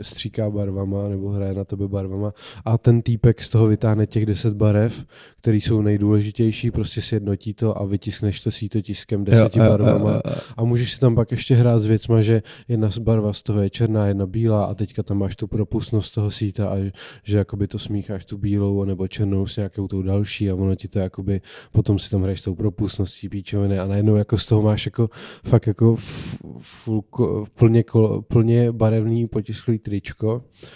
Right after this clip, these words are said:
Speaker 1: ale je to kurva těžký připravit ty data, je to
Speaker 2: Mm,
Speaker 1: kurva tě-,
Speaker 2: mm,
Speaker 1: drahý
Speaker 2: mm.
Speaker 1: zaplatit deset sít najednou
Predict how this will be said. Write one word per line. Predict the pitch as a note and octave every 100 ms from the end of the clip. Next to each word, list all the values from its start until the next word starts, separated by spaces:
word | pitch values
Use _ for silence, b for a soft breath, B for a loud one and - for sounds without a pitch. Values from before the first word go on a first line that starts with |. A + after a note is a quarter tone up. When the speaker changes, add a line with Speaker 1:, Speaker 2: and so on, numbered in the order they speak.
| B -
Speaker 1:
ale | A2+
je | A2+
to | A#2+
kurva | B2 A#2 A2+
těžký | A#2+ - -
připravit | - A2+ A#2+ A2
ty | - A2
data, | G#2 - G#2+
je | G#2
to | A2+
Speaker 2:
Mm, | A2+
Speaker 1:
kurva | A2 G#2
tě-, |
Speaker 2:
mm, | A2+ G#2+
Speaker 1:
drahý | A2 A2 A2 A2+
Speaker 2:
mm. |
Speaker 1:
zaplatit | G#2+ G2 A2 - G#2+
deset | G#2 - G#2+
sít | - - G2 -
najednou | G#2 G2+ G#2 G#2 G#2+